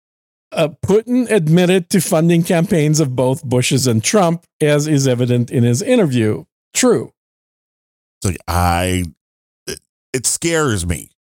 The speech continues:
Speaker 1: Joe
Speaker 2: Yes.
Speaker 1: Biden wearing a hat backwards. Nope, that's false. That's not, he's not wearing a hat backwards. He's standing facing the wrong direction, but the hat is correct.
Speaker 2: And he doesn't know where he is, what he's doing.
Speaker 1: Yes.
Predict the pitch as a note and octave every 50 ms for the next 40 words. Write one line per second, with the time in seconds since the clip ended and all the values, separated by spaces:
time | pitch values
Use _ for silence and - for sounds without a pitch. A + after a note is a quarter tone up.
0 | _ - C3+ A#2 D3+ E3+ F#3+ F#3+ G#3+ F#3 G3 G#3+ G3 G#3+ G3 D#3+ E3 E3+ F#3 G3
1 | G3+ G3+ D#3+ F3 F3 E3 F3 E3+ D3 D#3 D3+ D#3 D3+ - G3 G3 E3+ - - C3+
2 | D#3 A3+ - _ - D#3+ E3 E3+ - - G#3+ G#3 F3 A#2 A2 A2 - - - -
3 | A#2+ C3+ D#3 - - - - B2+ C3 D3 E3 G3+ - - C3 D3+ C3+ A#2+ C3 C3
4 | C3+ D3+ F3 F3 F3 F3+ F3+ F#3 F#3 E3+ E3+ E3+ E3 D#3 D3+ D3+ D3 C#3+ - -
5 | E3+ E3 F3 E3+ E3 - - - _ _ _ _ _ _ _ _ _ _ _ _
6 | _ _ _ _ _ _ _ - - D#3+ E3+ - - - F#3 E3 E3 E3 E3+ E3
7 | D3+ - E3 D#3 D3+ - - D#3+ D3 D3 C#3+ C#3 C#3+ C#3+ C#3+ C3 C3+ C#3 C3 B2+
8 | - - - C3+ B2+ A#2+ B2 A2+ G#2+ G#2+ A2 B2 A2+ A2+ A2 G#2+ - - - A#2
9 | G#2+ - _ _ _ _ - - A2+ A2 F#2+ F#2+ G2 E2 D#2 G#2+ A2 B2+ B2+ A#2+
10 | C3 A#2 - G2+ G2+ G#2 G#2+ G#2+ G#2+ G#2+ G2+ F#2 G#2 A#2+ C3+ C3+ B2+ B2+ C3+ C3
11 | A2+ A2 G#2+ G#2+ G#2+ A2 A2 G#2 F2+ F2 F2+ F2+ G2+ A2+ C3 C3+ C#3+ C#3+ D3 C#3
12 | A#2+ G#2 F#2+ A#2 A#2 A#2 A2+ A#2 A#2 A2 A2 A2 G2+ F2+ - _ _ _ _ _
13 | _ _ _ _ _ _ _ _ - G#2+ G#2+ G2+ G2 G2 - - - - -